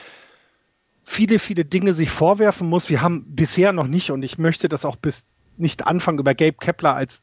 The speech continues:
neuer Manager gesprochen. Ich glaub, da gibt es, könnte man eine Sondersendung drüber machen, weil seine Rolle bei den Phillies ist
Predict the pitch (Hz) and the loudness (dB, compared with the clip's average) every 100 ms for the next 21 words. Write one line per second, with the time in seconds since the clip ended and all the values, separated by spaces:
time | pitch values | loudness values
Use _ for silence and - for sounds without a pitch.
0 | _ 143 143 143 139 156 139 101 90 - | _ -4 2 2 4 2 0 -4 -6 -14
1 | - - - - - 139 147 - 147 160 | -18 -20 -20 -20 -18 -16 -10 -4 0 0
2 | 139 147 165 143 - _ - - 156 143 | 0 0 0 -2 -4 _ -14 -4 -4 0
3 | 147 135 156 170 156 123 98 98 110 101 | 0 2 2 4 2 -2 -6 -14 -12 -12
4 | 95 - 117 120 131 143 131 143 170 151 | -12 -10 -4 -2 0 0 2 2 2 0
5 | 143 143 - 175 208 - 170 165 | -2 -6 -4 -4 -4 -6 -10 -12